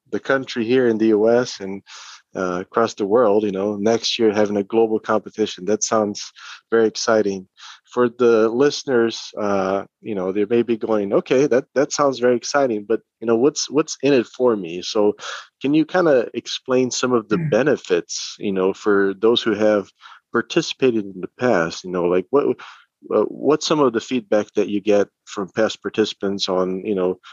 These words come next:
Speaker 1: what they learn and what they were able to apply in their current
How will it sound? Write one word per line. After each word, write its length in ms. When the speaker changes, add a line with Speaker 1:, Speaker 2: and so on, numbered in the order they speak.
Speaker 1:
what 160
they 120
learn 480
and 160
what 160
they 380
were 160
able 240
to 180
apply 380
in 240
their 180
current 340